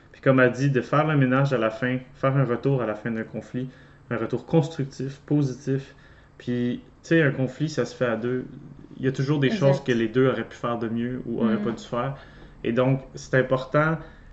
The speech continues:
Speaker 1: autant pour le, le rationnel, dans ce cas-ci, l'émotionnel, ou peu importe qui t'es, c'est important de,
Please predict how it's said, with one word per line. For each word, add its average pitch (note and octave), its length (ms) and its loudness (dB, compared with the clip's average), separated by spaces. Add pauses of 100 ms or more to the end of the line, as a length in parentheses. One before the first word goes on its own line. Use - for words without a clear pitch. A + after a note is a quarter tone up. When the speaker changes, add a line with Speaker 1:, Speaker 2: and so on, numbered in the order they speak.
(260)
Speaker 1:
autant D#3 400 4
pour C3 220 -2
le, A#2 340 0
le G#2+ 80 -2
rationnel, A#2 540 -2
dans A2 80 -4
ce - 80 -16
cas-ci, B2+ 260 -8
l'émotionnel, A#2+ 500 -4
ou B2 60 -2
peu D3 140 -4
importe D#3 280 -4
qui C#3 120 -4
t'es, D3 220 -2
c'est C3 140 -2
important B2 400 2
de, C3+ 340 4